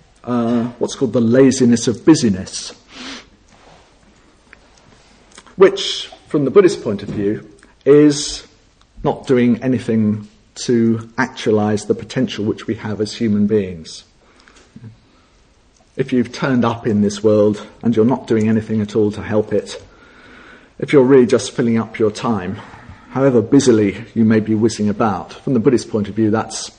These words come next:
laziness. You know, if you're just,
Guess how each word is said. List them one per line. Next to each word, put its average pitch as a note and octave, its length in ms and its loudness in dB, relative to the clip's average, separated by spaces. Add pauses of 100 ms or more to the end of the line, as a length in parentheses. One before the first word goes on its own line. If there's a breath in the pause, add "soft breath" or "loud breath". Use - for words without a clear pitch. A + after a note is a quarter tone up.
(340)
laziness. G#2 800 -4 (1700 soft breath)
You G#2 80 -8
know, G2+ 60 -4
if G#2+ 100 -8
you're B2+ 120 0
just, - 380 -4